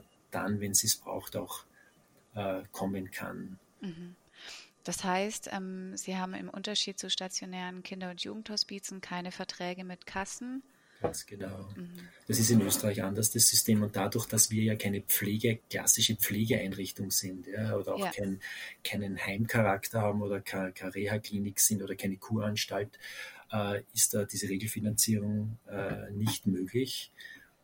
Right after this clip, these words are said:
Speaker 1: Und wir müssen daher alles, äh, dass auch diese ganze Betreuung des erkrankten Kindes, wo ja bei den deutschen Kinderhospizen zugeschossen wird, auch das müssen wir über Spenden finanzieren.
Speaker 2: Mhm.
Speaker 1: Macht's ein bisschen schwieriger natürlich. Auf der anderen Seite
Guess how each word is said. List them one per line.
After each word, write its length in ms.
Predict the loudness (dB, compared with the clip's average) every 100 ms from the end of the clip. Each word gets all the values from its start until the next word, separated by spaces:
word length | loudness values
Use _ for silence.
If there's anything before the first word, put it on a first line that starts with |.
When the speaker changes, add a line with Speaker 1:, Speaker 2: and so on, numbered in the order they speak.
| _ _
Speaker 1:
Und 540 | -2 0 2 2 0 -2
wir 140 | 0
müssen 380 | 2 6 6 6
daher 460 | 4 2 2 0 -4 _
alles, 640 | -2 2 4 8 8 8 4
äh, 340 | 2 2 2
dass 240 | 2 4 4
auch 160 | 4
diese 260 | 0 0 2
ganze 520 | 0 2 2 0 -2 -6 -12 -10
Betreuung 340 | -6 -4 -2
des 140 | 0 0
erkrankten 460 | 0 -2 -2 -2
Kindes, 320 | 0 4 4 4
wo 80 |
ja 60 | 0
bei 100 | -2
den 100 | -6
deutschen 320 | -4 0 0
Kinderhospizen 760 | 2 0 2 0 2 2 4 2
zugeschossen 640 | 0 2 2 6 6 8
wird, 140 | 6 2 -6 -12
auch 120 | -10
das 240 | 0 2 2
müssen 260 | 0 0
wir 100 | -2
über 120 | -2
Spenden 400 | -4 -2 -4 -6
finanzieren. 680 | -10 -8 -2 0 0 -2 -6
Speaker 2:
Mhm. 280 | -8 -10 -14 -18 -20 _
Speaker 1:
Macht's 260 | -6 -2 2
ein 80 | 4
bisschen 300 | 4 2 0
schwieriger 440 | 2 4 4 4
natürlich. 460 | 2 2 0 0 -2
Auf 120 | -8
der 120 | -10
anderen 240 | -12 -2
Seite 420 | 0 0 -2 -8